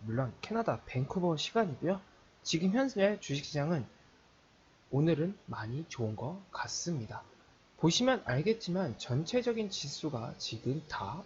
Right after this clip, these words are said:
오르고 있네요. 맵을 보시더라도 지금껏 계속 혼조세를 이뤘다면 오늘은 대체적으로 팔았습니다. 이쪽 은행주와 에너지 같은 경우에는 오늘 소폭 하락을 하고 있는데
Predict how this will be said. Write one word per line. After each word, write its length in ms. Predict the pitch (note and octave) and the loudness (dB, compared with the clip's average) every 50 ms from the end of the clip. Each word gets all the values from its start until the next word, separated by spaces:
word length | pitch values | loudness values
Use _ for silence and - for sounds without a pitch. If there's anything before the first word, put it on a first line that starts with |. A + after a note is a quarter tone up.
| - - | -12 -6
오르고 580 | - A#2 A#2 - G#2+ F#2+ - A#2 C#3 F#3 A3 - - - | -4 -4 -2 -2 -4 -4 0 0 0 0 -2 -4 -10 -8
있네요. 400 | - A#2+ A#2+ B2+ D#3 E3 A2+ F#2+ - - - - - - - - - - - - - - - - _ _ _ _ _ _ _ _ _ _ _ _ - _ _ - - _ _ _ _ _ _ - - - | -6 -4 -2 0 0 0 -2 -4 -8 -16 -20 -20 -20 -20 -20 -20 -20 -20 -20 -20 -20 -20 -20 -20 _ _ _ _ _ _ _ _ _ _ _ _ -20 _ _ -20 -20 _ _ _ _ _ _ -20 -16 -4
맵을 400 | - B2 D3 E3+ F3 A#3+ A#3 G#3 | 4 10 10 10 10 10 6 6
보시더라도 720 | - E3 D3+ - - - D#3+ D3+ C#3+ C#3+ - F#3 D#3+ A2 - - - - _ - | 4 0 0 0 4 4 6 6 6 6 4 4 4 2 0 -6 -18 -20 _ -12
지금껏 420 | - - D#3+ E3+ G#3 F#3 - F3+ - | -4 2 4 4 4 6 4 4 4
계속 400 | - C3+ B2+ D3 D3 B2+ - - - - | 2 0 2 2 2 2 0 -6 -4 0
혼조세를 680 | B3 C4 C4 A#3 B3+ A#3 - G#3 G3 F3+ F3+ D#3 - - | 2 2 2 2 2 0 0 0 0 2 2 0 0 -2
이뤘다면 720 | B2+ A#2+ C#3+ D3+ D3+ - - A#2+ A#2 B2+ D3 C#3+ A2 - - | -2 0 0 0 0 0 -2 -2 0 2 0 0 -2 -2 -2
오늘은 500 | A#2 B2+ D3 E3 D3+ B2 B2+ C#3+ D3+ D3 - | 2 2 4 4 4 2 2 -2 -4 -6 -8
대체적으로 920 | - - A2 A2 - - - G#3+ F#3+ - D3+ G#2+ - A2 A#2 C3 G#2+ - - | -4 -2 -2 -2 0 4 6 6 6 6 0 0 0 -2 -2 -2 -2 -4 -8
팔았습니다. 680 | - - G#3+ G#3+ A#3 A3+ - - C3+ G#2+ F#2 F#2+ G2+ - - - - - - - _ _ _ _ - | -6 0 2 2 2 2 0 -4 -4 -4 -4 -6 -10 -12 -16 -20 -20 -20 -20 -20 _ _ _ _ -4
이쪽 500 | - D#3+ - - - G#3 G3+ G3+ - - - | -4 -4 -2 4 6 6 6 6 4 0 4
은행주와 640 | D#3 D#3 F#3 A3 A#3 G#3+ D#3+ D#3 D3+ D#3 C3+ A2 F#2+ - - - - - - - | 6 8 10 10 8 8 6 6 6 6 6 2 -2 -8 -18 -20 -20 -14 -4 2
에너지 380 | C3+ C3+ D3 F3 G3 F#3+ G#3+ | 4 6 8 8 8 8 8
같은 340 | F#3+ F#3 D#3+ - - D#3+ D3+ | 6 6 6 4 2 -2 -2
경우에는 600 | C#3+ - C3 C3+ D3+ E3 D#3 C3+ C3 C3+ C3 - | 0 0 2 4 6 6 6 4 4 2 0 -2
오늘 240 | - A#2+ B2 C3 C#3 | 0 2 4 4 4
소폭 500 | C3+ - - F#3+ G3 - G#3+ F#3 - - | 2 2 0 0 2 4 2 2 2 2
하락을 300 | - - B3+ A#3+ G#3 G#3 | 2 4 4 4 4 2
하고 180 | F#3+ G3+ F#3+ E3+ | 2 2 2 2
있는데 380 | B2+ A2+ A2 A2+ D3 D#3+ B2+ | 2 2 2 2 4 4 2